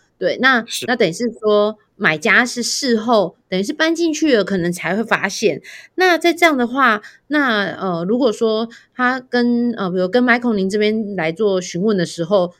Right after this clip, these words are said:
Speaker 1: 到时候会可以怎么做处理呢？
Speaker 2: 好，呃，如果是屋主哈，恶意隐瞒不告知的话，
Speaker 1: 嗯。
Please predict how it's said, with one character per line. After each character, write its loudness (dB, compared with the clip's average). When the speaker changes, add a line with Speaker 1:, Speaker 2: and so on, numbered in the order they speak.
Speaker 1:
到 0
时 0
候 6
会 6
可 -4
以 2
怎 -4
么 -6
做 0
处 -6
理 -4
呢？ -14
Speaker 2:
好， -12
呃， 4
如 2
果 4
是 0
屋 -2
主 -8
哈， -12
恶 2
意 -2
隐 0
瞒 -4
不 -12
告 0
知 -6
的 -4
话， -6
Speaker 1:
嗯。 -18